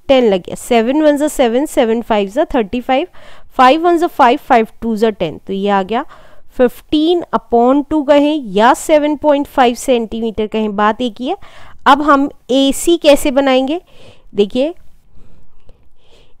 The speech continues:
एई को ईसी से ऐड करेंगे तो एसी बन जाएगी, तो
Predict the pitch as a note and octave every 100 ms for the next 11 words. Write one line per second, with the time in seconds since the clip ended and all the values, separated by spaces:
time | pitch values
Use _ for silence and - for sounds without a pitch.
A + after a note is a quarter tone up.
0 | - - A#3+ C4 C4+ - D#4 D#4 - D4
1 | D#4+ - C4+ C#4 - D#4+ - E4 D#4 C#4+
2 | C#4 D4+ D#4 G4 - - - - - -
3 | - - C4 C4+ C4+ D#4+ D4 C#4+ C4 C#4
4 | C#4 F#4+ - - - - - -